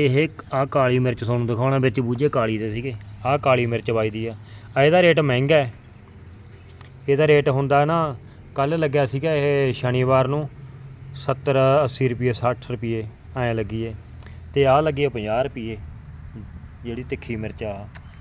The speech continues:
ਇਹ ਮੰਨ ਲਾ ਤਿੱਖੀ ਦਾ ਮਤਲਬ ਕੌੜੀ ਮਿਰਚ ਨੂੰ ਤਿੱਖੀ ਮਿਰਚ ਕਹਿ ਦਿੰਦੇ ਆ, ਤੇ ਇਹਦਾ ਰੰਗ ਦਾ ਵੀ ਫਰਕ ਹੁੰਦਾ ਹੈ। ਜਿਹੜੀ ਕਾਲੀ ਮਿਰਚ ਹੈ, ਇਹਦਾ ਰੇਟ ਵੱਧ ਹੁੰਦਾ। ਤੇ ਇੱਕ ਹੁੰਦੀ ਆ ਚਾਰੀ ਮਿਰਚ,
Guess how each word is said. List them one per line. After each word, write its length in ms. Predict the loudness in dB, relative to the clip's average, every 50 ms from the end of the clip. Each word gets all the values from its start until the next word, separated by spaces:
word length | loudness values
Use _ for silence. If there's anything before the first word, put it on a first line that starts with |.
| -18 -16 -16 -18 -18 -16 -12 -10
ਇਹ 80 | -10 -8
ਮੰਨ 180 | -6 -4 -4
ਲਾ 80 | -4 -4
ਤਿੱਖੀ 380 | -4 -4 -6 -6 -6 -4 -2
ਦਾ 100 | -2 0
ਮਤਲਬ 320 | 0 0 0 0 -2 -2 0
ਕੌੜੀ 320 | 2 2 4 4 4 2
ਮਿਰਚ 240 | 2 2 0 0 0
ਨੂੰ 120 | -2 -2 -2
ਤਿੱਖੀ 260 | -4 -6 -4 -4 -2
ਮਿਰਚ 280 | -2 -4 -4 -6 -6 -4
ਕਹਿ 140 | -4 -2
ਦਿੰਦੇ 260 | -2 -2 -2 -4 -4 -6
ਆ, 60 | -8 -10 -16 -20 -20 -20 -20 -20 -20 -20 -20 -20 -20 -20 -20 -20 -20 -20 -20 -20 -20 -20 -20 -20 -20 -20 -20 -14 -6 -2
ਤੇ 80 | 0 0
ਇਹਦਾ 160 | 2 4 6
ਰੰਗ 220 | 6 6 4 4 4
ਦਾ 120 | 4 4
ਵੀ 80 | 4 4
ਫਰਕ 260 | 2 0 0 0 -2
ਹੁੰਦਾ 220 | -4 -2 -2 -2
ਹੈ। 220 | -4 -4 -8 -14 -18 -18 -18 -18 -18 -16 -8 -4
ਜਿਹੜੀ 160 | -4 -4 -2
ਕਾਲੀ 320 | 0 4 6 6 6 6 4
ਮਿਰਚ 280 | 2 2 -2 0 2 4
ਹੈ, 80 | 4 4
ਇਹਦਾ 160 | 4 4 4
ਰੇਟ 200 | 6 4 4 4
ਵੱਧ 240 | 2 0 0 -2 -2
ਹੁੰਦਾ। 300 | -2 -4 -4 -4 -6 -6 -8 -10 -16 -16 -16 -16 -16 -16 -16 -16 -16 -16 -16 -16 -16 -16 -18 -18 -18 -18 -18 -18 -18 -18 -16 -18 -18 -18 -18 -20 -20 -20 -20 -6 0
ਤੇ 160 | 4 6 6 6
ਇੱਕ 180 | 4 2 0 0 2 4 4
ਹੁੰਦੀ 320 | 4 2 2 2 4 4 6
ਆ 60 | 6 6
ਚਾਰੀ 360 | 4 4 6 6 6 4 4
ਮਿਰਚ, 280 | 2 2 0 0 -2